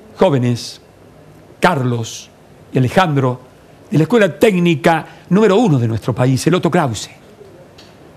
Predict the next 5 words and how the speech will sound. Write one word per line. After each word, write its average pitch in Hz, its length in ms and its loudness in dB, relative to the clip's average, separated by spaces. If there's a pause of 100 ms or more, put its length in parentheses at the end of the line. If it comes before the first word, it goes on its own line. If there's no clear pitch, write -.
(120)
donde 143 220 2
hay 190 60 2
una 165 120 2
profesora, 135 720 0 (800)
Palomino, 139 600 0